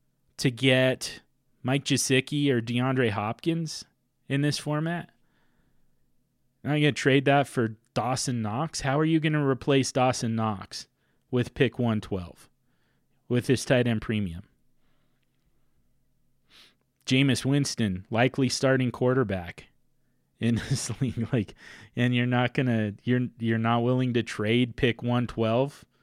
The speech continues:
to get a starting N F L quarterback? <sighs> I don't know, man. And then,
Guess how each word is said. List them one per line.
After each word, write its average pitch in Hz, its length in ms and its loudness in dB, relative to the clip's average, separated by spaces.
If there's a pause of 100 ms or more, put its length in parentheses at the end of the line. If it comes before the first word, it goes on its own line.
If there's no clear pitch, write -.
(480)
to 127 120 2
get 117 300 4 (140)
a 123 100 2
starting 117 720 0
N 120 160 0
F 117 160 0
L 113 120 0
quarterback? 117 720 -2 (1800)
<sighs> - 40 -10 (1400)
I 110 140 0
don't 113 140 0
know, 107 140 0
man. 98 340 -2 (360)
And 123 160 0
then, 120 340 2